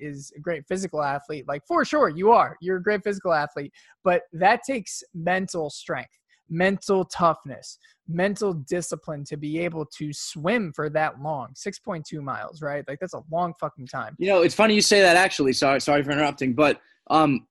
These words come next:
Speaker 2: uh, what I found is, okay, yeah, okay, I probably have a pretty solid base of athleticism, right?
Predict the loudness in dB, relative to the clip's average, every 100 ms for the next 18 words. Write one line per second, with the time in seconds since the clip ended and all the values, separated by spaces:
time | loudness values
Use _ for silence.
0 | -2 2 4 4 4 2 4 6 4 4
1 | 2 2 2 4 2 0 -2 0 0 2
2 | 2 4 4 4 0 -2 -2 0 0 4
3 | 4 4 4 2 2 2 0 0 -2 -2
4 | -4 -4 0 0 -2